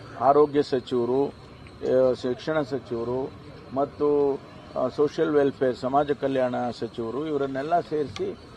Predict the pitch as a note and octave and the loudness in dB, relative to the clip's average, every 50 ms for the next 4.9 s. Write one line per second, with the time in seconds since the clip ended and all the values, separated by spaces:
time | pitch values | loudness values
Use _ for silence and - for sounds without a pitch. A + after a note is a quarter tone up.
0 | - - - - - C#3 C#3+ - - G#4 G#4 G#3+ G#3 G3+ F#3 E3+ F3+ F3 E3 - | -20 -20 -12 -4 0 0 0 2 4 8 8 10 10 10 8 6 4 0 0 -2
1 | F#3 F3 D#3+ D#3+ E3 F3 G#3 F#3+ E3+ D#3+ D#3 D#3 D3+ D#3 D#3 D3+ C#3+ C#3 D3 D3+ | 0 2 2 2 4 4 2 2 2 0 0 0 0 2 2 4 6 6 4 4
2 | C#3+ - D#3+ D#3 D3+ D3 C#3 - C#3+ C#3+ C#3+ C3 B2+ C#3+ C#3 C3+ B2+ A#2+ C3 C3 | 2 2 2 4 4 2 0 -2 -6 -6 -6 -6 -6 -6 -4 -4 -4 -6 -6 -6
3 | B2+ B2 A#2+ A#2+ - - - - - - - - B2+ C#3+ D3+ D#3 E3 E3+ E3+ E3+ | -6 -6 -8 -10 -14 -16 -20 -20 -20 -14 -6 -2 2 4 4 4 4 2 0 -2
4 | E3 D#3+ D#3 D#3 D3+ D3 C#3 C#3 - - - - - - - - C3 | -2 0 0 0 0 0 -2 -4 -6 -14 -20 -20 -18 -8 0 4 4